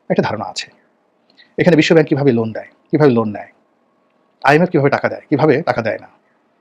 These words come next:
কেন টাকা দেয় না, জাইকা, চীন, আইডিবি, এডিবি থেকে শুরু করে বিশ্বে যে সকল প্রাইভেট এন্টারপ্রাইজ রয়েছে, তারা এই বাংলাদেশ সরকারকে যে লোন দেয়, অথবা বাংলাদেশের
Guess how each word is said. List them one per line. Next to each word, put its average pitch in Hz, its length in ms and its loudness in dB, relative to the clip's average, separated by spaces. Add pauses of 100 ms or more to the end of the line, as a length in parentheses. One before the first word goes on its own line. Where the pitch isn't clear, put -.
(120)
কেন 139 200 0
টাকা 107 140 -4
দেয় 98 160 -12
না, - 40 -20 (760)
জাইকা, 127 280 2 (440)
চীন, 131 180 4 (920)
আইডিবি, 120 280 -2 (380)
এডিবি 123 240 0 (1300)
থেকে 147 220 2
শুরু 170 200 6
করে 104 120 -10 (680)
বিশ্বে 147 220 0
যে 143 120 0
সকল 165 180 0 (580)
প্রাইভেট 147 260 2 (460)
এন্টারপ্রাইজ 120 440 0
রয়েছে, - 220 -12 (800)
তারা 151 160 6 (100)
এই 147 100 2
বাংলাদেশ 135 260 0
সরকারকে 139 300 -4 (460)
যে 123 80 0 (260)
লোন 117 120 0 (100)
দেয়, 92 160 -8 (1120)
অথবা 170 240 4
বাংলাদেশের 170 340 2